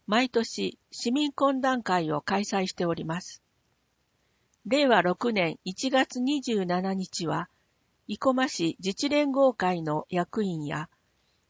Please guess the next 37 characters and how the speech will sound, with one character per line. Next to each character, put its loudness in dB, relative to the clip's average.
自 -2
治 -2
会 4
長 0
の -2
皆 -2
様 -4
と、 -6
自 -4
治 -6
会 4
運 0
営 2
の 0
課 -2
題 0
と -2
今 0
後 0
の -2
あ -2
り -2
方 -2
に -4
つ -8
い -6
て、 -8
意 -4
見 2
交 2
換 2
を -2
行 0
い 0
ま -2
し -8
た。 -2